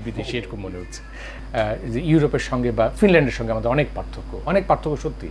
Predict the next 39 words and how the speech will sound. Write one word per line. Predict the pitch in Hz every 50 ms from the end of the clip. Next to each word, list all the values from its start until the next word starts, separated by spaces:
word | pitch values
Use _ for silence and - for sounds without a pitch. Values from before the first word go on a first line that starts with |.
| - - - - - - -
ওদের | 156 139 147 147
টিচার | - 165 156 165
স্টুডেন্ট | - - - 156 147 131 131
রেশিও | 139 - - 143 123
খুবই | - - 180 196
কম, | 185 - 101 80 - - - - - - -
ধরেন | 135 127 117 110 104 -
পনেরো | 143 135 123 113 98
বিশ | 98 87 - -
জন, | - 82 - - - - - - -
আমাদের | 123 120 123 123 123
এখানে | 117 127 120
ষাট, | - - 135 127 120 - - -
সত্তর, | 127 - - 123 110
একশো, | 113 110 - - - 107
দুশো | 113 139 156 120 - 107
জন | - 92 87
আছে | 82 - - - 87
এখানে | 80 78 - - - - 95
আমাদের | 101 98 90 90
এখানে। | 90 - - - - - -
ফলে | 147 151 147
এটা | 139 - 156 143 135 - - - - - 139
বড় | 135 160 170 170
ধরনের | - - 127 120 110 98
সমস্যা, | - - 92 85 - - - 143
আরও, | 160 185 214
আরও | 208 180 190 202 208
বেশ | 180 202 - -
কিছু | - 170 135 127
সমস্যা | - 123 101 92 - - 98
আমাদের | 87 82 82 80
আছে। | 80 - - - - - - - - - - - - - - - - -
কিন্তু | - 180 160 208
আমি | 208 165 156 180 226 254 247
একটা | 196 - - 233
বিষয়ে | 202 - - 190 175
খুব | - 185 156 -
কনফিডেন্ট, | - 143 123 - - 120 - - 82 - - -